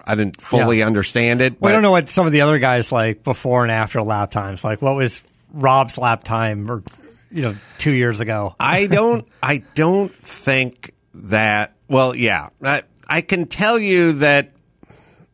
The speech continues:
Speaker 1: everyone in the middle's lap time should have been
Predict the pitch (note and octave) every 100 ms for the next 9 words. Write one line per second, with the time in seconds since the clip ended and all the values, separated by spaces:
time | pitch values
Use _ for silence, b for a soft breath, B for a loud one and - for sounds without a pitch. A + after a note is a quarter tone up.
0 | _ - - - - - _ D3 E3+ F#3+
1 | F3 E3 D3+ C#3+ C3 B2 C3 A#2+ A2 A2+
2 | A2+ A#2 - A#2+ A2 G2+ F#2 - A2+ G2+
3 | D#2+ G#2 G2 F#2+ F2